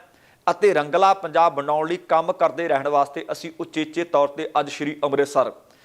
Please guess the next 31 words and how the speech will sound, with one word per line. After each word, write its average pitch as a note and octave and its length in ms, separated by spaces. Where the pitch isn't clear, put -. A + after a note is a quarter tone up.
ਗੁਰੂਆਂ F3 420
ਦੇ G3 180
ਆਸ਼ੀਰਵਾਦ D3+ 540
ਵਾਸਤੇ C3+ 320
ਪਹੁੰਚੇ C3 380
ਹਾਂ। F#2+ 80
ਦੂਸਰੇ F3+ 360
ਪਾਸੇ G#3+ 360
ਟਵੀਟੋ G3+ 500
ਟਵੀਟੀ F#3 440
ਹੋਏ F3+ 220
ਜੀ, F3 260
ਵਿੱਚੇ C#3 380
ਆਮ D3+ 240
ਆਦਮੀ E3+ 280
ਪਾਰਟੀ E3+ 400
ਵਾਲੇ, F3+ 300
ਵਿੱਚੇ D3 320
ਵਿਰੋਧੀ D3 360
ਧਿਰਾਂ C#3 260
ਦੇ C3+ 120
ਆਗੂ, B2+ 300
ਕਿਉਂਕਿ F#3 360
ਪੰਜਾਬ E3 500
ਦੇ G#3 100
ਵਿੱਚ G3+ 240
ਭਗਵੰਤ E3 380
ਮਾਨ F3+ 260
ਦੀ F#3 120
ਸਰਕਾਰ D#3 480
ਨੂੰ F3 240